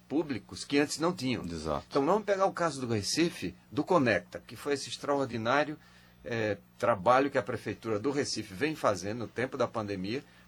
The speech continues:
Speaker 1: para nos marcar a hora certa de chegarmos e sermos vacinados. O Conecta hoje tem um milhão e quatrocentos mil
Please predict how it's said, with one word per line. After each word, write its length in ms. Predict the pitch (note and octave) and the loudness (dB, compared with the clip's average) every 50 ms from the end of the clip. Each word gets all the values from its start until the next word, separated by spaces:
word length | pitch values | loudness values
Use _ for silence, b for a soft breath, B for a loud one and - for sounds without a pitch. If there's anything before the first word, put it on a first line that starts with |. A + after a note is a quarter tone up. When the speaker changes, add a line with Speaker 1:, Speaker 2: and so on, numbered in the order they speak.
| B | B
Speaker 1:
para 180 | - - C3+ C3+ | 2 4 6 6
nos 420 | C3 A#2 C3+ D#3 E3 E3 D#3 C3 A#2 | 6 4 0 0 0 0 0 -2 -2
marcar 540 | B2+ C3+ C#3 D3 - - - A#2+ A2+ A2 A#2+ | -2 0 0 0 0 0 2 4 6 6 8
a 120 | C#3+ D3 | 8 8
hora 420 | C3+ B2+ C3 C3+ C#3 D3+ D#3 D#3+ D3+ | 8 10 10 10 8 8 6 4 2
certa 580 | D3+ - - - B2+ B2 C3 C3 A#2+ - C#3 | 0 -2 -2 2 4 6 4 4 2 -2 -6
de 100 | B2 - | -6 -4
chegarmos 640 | - C3 A#2 F#2+ G2+ A2 A2+ B2 B2+ B2+ B2 B2 - B B B B B - | -4 -4 -2 0 2 2 2 2 2 -2 -4 -8 -10 B B B B B -6
e 80 | C3 | -4
sermos 360 | A#2 - C#3+ C#3 C3+ C3+ B2+ G#2+ | 0 4 4 4 4 4 0 0
vacinados. 920 | G#2+ A#2 A#2 A#2 - - A2+ A2 F#2+ F2+ D#2 D2 - - - - - - B B B B B B B B | 2 2 2 2 0 -4 -6 -6 -4 -6 -6 -8 -10 -14 -16 -16 -16 -18 B B B B B B B B
O 100 | - D#3 | -2 -2
Conecta 680 | D3+ - - D#3 D3 B2+ C3+ E3+ F#3 F3+ - - - - G#2+ | -2 0 2 2 2 2 2 2 0 0 -4 -4 -2 0 0
hoje 420 | F#2 A#2+ C3 C#3+ C#3 G#2+ F#2 G#2 F2+ | 2 4 4 4 4 2 -2 -6 -10
tem 300 | - - A#2 A2+ A#2 A2 | -6 -6 -6 -4 -4 -6
um 220 | G2 D#2 D3+ E3+ | -8 -8 -8 -6
milhão 360 | F3+ F3 D3 B2+ C3+ D3+ E3+ | -4 -4 -2 0 0 0 0
e 60 | F3 | -2
quatrocentos 1200 | E3+ - D3+ C3+ B2 - - - - - - D#3+ E3+ E3+ - - _ - - - - A#2+ G2 D#2+ D#2 E2 | -2 0 0 0 0 -2 -8 -8 -8 -4 -2 -2 -2 -2 -4 -10 _ -20 -12 -8 -6 -6 -6 -6 -8 -10
mil 420 | F#2 G#2 A#2+ D3+ E3 E3 E3+ F3+ | -8 -6 -4 -4 -2 -2 -4 -6